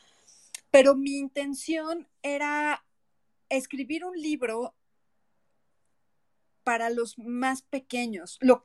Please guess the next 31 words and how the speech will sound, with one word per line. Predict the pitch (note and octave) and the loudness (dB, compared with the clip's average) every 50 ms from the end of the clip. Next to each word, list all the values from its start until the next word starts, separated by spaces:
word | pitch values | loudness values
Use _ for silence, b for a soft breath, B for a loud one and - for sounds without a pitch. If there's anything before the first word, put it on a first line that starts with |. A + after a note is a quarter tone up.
| _ | _
que | - B3+ B3 | 0 0 2
no | B3 C4+ D#4+ F#4 | 2 4 4 2
es | G4+ G4 - - | 2 2 0 0
fácil, | B3 B3+ D4 C4+ - A3 G3 G#3 | 2 2 2 0 -2 -6 -6 -2
¿eh? | G#3+ A#3+ | 2 4
Ahorita | B3 C4 D4 - F#4 | 4 4 2 -2 -8
justamente | F#4 - F4+ - - F4 D#4+ D#4 D4 D#4 | -8 -8 -12 -10 -6 -6 -6 -4 -4 -8
acabo | D4+ - D4 C#4+ C#4 | -8 -6 -4 -4 -2
de | C4+ B3+ | -4 -4
terminar | C4 B3+ A3+ A3 A3 A3+ A#3 A#3 A#3+ A#3+ A#3 | -4 -6 -8 -8 -10 -8 -6 -4 -4 -4 -6
con, | - - B3 B3 A#3+ A3+ G#3+ _ _ - | -8 -10 -8 -8 -8 -10 -14 _ _ -12
con | - G3+ G3+ G3+ G3+ G3+ G#3 G3 - - | -10 -8 -8 -6 -6 -8 -8 -8 -10 -8
un, | G#3 A3 A3+ A3+ A3+ A#3 A#3 A3+ A3+ A3 G#3 - - | -6 -4 -4 -2 -2 -2 -2 -2 -2 -4 -6 -8 -8
un | - A3 A3+ A#3 A#3+ A3 | -6 -4 -2 -2 2 6
taller | A#3+ A#3+ A#3 G3 G3 G3 | 6 6 6 6 2 0
que | - - | 0 -10
estoy | - - G#3+ G#3 G#3 | -10 -4 -2 -2 0
dando | G3+ G3 G3+ G3+ F#3+ F#3+ G#3+ B3+ D#4+ F4 - _ _ _ | 0 -2 -2 -2 -2 -2 -2 -2 -4 -6 -10 _ _ _
para, | - F#3+ E3+ E3 D#3 - - A1 - _ _ | -6 -4 -4 -4 -6 -10 -12 -14 -16 _ _
para | - F3+ F3+ F3+ F#3 | -4 -4 -4 -2 -2
el | G3 G#3+ A#3 | -4 -2 0
imba, | B3 A#3+ A3+ G3+ F3+ F#3 A3 C#4+ - B B B B B B B B B B B B B B B _ | 0 0 2 4 4 4 4 2 -2 B B B B B B B B B B B B B B B _
y | - B3 | -6 -4
siempre | G#3 - D4+ E4 D#4 - - E4+ F4 F4 E4+ - | -2 4 4 4 4 6 4 4 4 4 2 0
mi | - B3 C4 C4 C4 C4 B3+ B3 A3+ _ A3 A3 A3 - | -2 -6 -4 -4 -4 -4 -6 -6 -10 _ -18 -18 -12 -6
último | - D#4 - - E4+ E4 E4 D#4 | -6 -6 -4 -4 -6 -6 -4 -4
bloque | D4+ D4 C#4+ C#4+ D4 | -4 -4 -4 -4 -6
de | C#4 C4+ | -8 -8
taller | C4 - B3 C4 B3 B3+ B3+ B3+ C4 B3+ _ _ _ _ _ _ _ _ _ - _ _ _ | -6 -6 -8 -4 -2 -2 0 0 -2 -4 _ _ _ _ _ _ _ _ _ -20 _ _ _
versa | - F#3+ G#3+ A#3+ B3 B3 - B3+ B3+ A#3+ | -10 -6 -4 -4 -4 -4 -8 -10 -10 -10
sobre | - - B3+ A#3+ A#3+ A#3 A3+ A3+ A#3+ C4 D4+ D4 | -8 -4 -4 -4 -2 -4 -4 -4 -4 -4 -6 -8